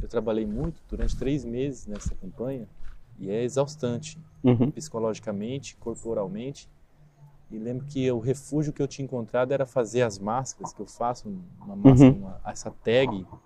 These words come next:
Speaker 1: na cidade, porque a adrenalina que me dava aquilo, acho que me ajudava, eu tinha uma bicicleta também, e isso me salvou. Só que fiz na cidade toda. Então eu lembro que a Globo até me contatou e fiz uma entrevista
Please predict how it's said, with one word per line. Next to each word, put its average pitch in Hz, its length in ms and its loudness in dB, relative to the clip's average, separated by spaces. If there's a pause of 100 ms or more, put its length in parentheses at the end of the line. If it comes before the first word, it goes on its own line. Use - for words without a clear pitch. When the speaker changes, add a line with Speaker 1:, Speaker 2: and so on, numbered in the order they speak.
(460)
Speaker 1:
na 117 140 -2
cidade, 127 540 0
porque - 220 -10
a - 20 2
adrenalina 120 520 -2
que - 120 -10
me 120 80 -8
dava 110 240 -2
aquilo, 135 420 -4 (960)
acho - 180 -12
que - 100 -10
me 117 300 -2
ajudava, 110 880 0 (720)
eu - 60 -2
tinha - 140 2
uma 107 60 -6
bicicleta - 380 -8
também, 104 300 -8 (1200)
e 120 120 -2
isso 127 180 -6
me 147 180 -2
salvou. 160 640 2 (300)
Só - 200 2
que - 120 -10
fiz 170 440 -2
na 165 120 -2
cidade 156 400 -2
toda. 147 360 2 (280)
Então 139 280 -4
eu 135 100 -4
lembro 139 160 -6
que 147 80 -2
a 143 60 2
Globo 143 320 0 (160)
até 131 180 -2
me 143 100 -6
contatou 139 480 0
e 147 40 -2
fiz 139 180 -6
uma 147 100 -2
entrevista 147 640 -4